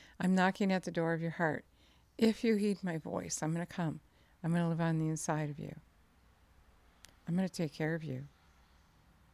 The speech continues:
Not a hair on your head will be damaged. Not one hair will be taken.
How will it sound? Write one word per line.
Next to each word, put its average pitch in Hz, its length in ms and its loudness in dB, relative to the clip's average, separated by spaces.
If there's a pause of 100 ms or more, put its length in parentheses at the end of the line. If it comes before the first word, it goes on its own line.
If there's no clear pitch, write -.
(180)
Not 185 260 0
a 170 60 -2
hair 185 560 2 (580)
on 165 380 0
your 160 140 -2
head 160 340 0 (640)
will 151 80 -2
be 143 140 0
damaged. - 640 -4 (2750)
Not 165 200 0
one 175 160 0
hair 170 280 -2 (120)
will 160 80 0
be - 160 -6
taken. - 380 -8